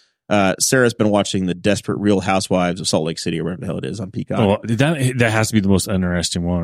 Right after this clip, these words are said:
Speaker 2: Are they all Mormons?
Speaker 1: Uh, no, well, yes, but they're bad Mormons.
Speaker 2: Oh, bad.
Speaker 1: They're bad Mormons.
Speaker 2: Mormons behaving badly.
Speaker 1: Uh,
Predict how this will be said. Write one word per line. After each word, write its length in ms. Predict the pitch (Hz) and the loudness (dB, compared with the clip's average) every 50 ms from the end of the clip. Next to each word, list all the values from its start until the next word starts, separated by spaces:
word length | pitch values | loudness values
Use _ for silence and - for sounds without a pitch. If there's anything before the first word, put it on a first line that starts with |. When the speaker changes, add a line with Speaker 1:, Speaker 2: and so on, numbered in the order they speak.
| 82 | -2
Speaker 2:
Are 40 | 82 | 0
they 80 | 90 98 | 2 4
all 140 | 101 104 104 | 4 4 4
Mormons? 580 | 101 107 113 117 127 135 135 143 - - - - | 4 2 4 4 4 2 2 0 -4 -8 -6 -2
Speaker 1:
Uh, 180 | 131 135 139 127 | 0 0 0 2
no, 200 | 120 131 139 143 | 2 2 2 4
well, 320 | 117 139 139 135 135 135 | 4 4 4 4 4 4
yes, 300 | 131 127 151 156 147 - | 4 4 4 4 4 2
but 180 | - - 143 - | 0 0 0 2
they're 100 | 127 110 | 0 0
bad 280 | 101 92 107 110 113 101 | 0 0 0 0 0 0
Mormons. 520 | 98 92 90 82 90 85 - - - - - | -2 -4 -4 -6 -8 -8 -8 -8 -8 -8 -4
Speaker 2:
Oh, 160 | - 101 104 | -2 0 0
bad. 500 | 101 92 95 95 92 - - - - - - _ _ _ | 0 0 0 -2 -2 -2 -4 -8 -12 -12 -14 _ _ _
Speaker 1:
They're 100 | - 95 | -8 -6
bad 320 | - - 113 104 110 113 | -2 0 0 2 2 0
Mormons. 400 | 113 107 95 92 92 95 - 104 104 | 0 -2 -2 -2 -4 -4 -4 -2 0
Speaker 2:
Mormons 280 | 107 110 113 113 107 | 0 2 0 0 0
behaving 420 | - - 104 95 101 101 101 98 92 | -2 -2 0 2 2 4 4 4 2
badly. 320 | 95 90 87 85 87 98 | 2 0 -2 -2 -2 0
Speaker 1:
Uh, 480 | 113 117 113 113 113 110 110 107 101 | 2 2 4 4 4 4 4 2 2